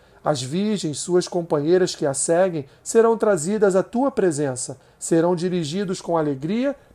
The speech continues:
e regozijo. Entrarão no palácio do rei. Em vez de teus pais, serão teus filhos, os quais farás príncipes por toda a terra. O teu nome eu o farei celebrado de geração a geração,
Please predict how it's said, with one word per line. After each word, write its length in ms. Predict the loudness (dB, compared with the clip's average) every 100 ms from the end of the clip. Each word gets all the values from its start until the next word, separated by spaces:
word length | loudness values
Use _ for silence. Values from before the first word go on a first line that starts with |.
| _
e 100 | -2
regozijo. 760 | 0 0 -2 -2 -2 -4 -6 -12 -18 -6
Entrarão 440 | -4 0 0 0 -2
no 120 | -2
palácio 480 | 0 0 -2 -4 -6
do 120 | -6
rei. 320 | -4 -4 -6 _ _ -4
Em 120 | 0
vez 260 | 2 4 2
de 80 | 2
teus 280 | -2 -4 -2
pais, 420 | 0 0 0 -2
serão 260 | -2 -2
teus 260 | -2 -4 -4
filhos, 520 | -6 -4 -4 -6 -10 _ -8
os 140 | -8
quais 340 | -4 -2 -2 0
farás 360 | 0 0 -2
príncipes 560 | -6 -4 -2 -4 -8 -10
por 180 | -8 -6
toda 240 | -4 -4
a 40 | -4
terra. 460 | -4 -4 -6 -10 -16 _ _
O 80 | -8
teu 260 | -2 0 0
nome 460 | 2 0 0 -6 _ 0
eu 160 | 2 2
o 40 |
farei 320 | 2 2 2
celebrado 680 | 0 -2 -2 0 0 0 -2
de 120 | -4
geração 680 | -4 -4 -4 -4 0 0 0
a 60 | -2
geração, 640 | -2 -4 -4 -2 -2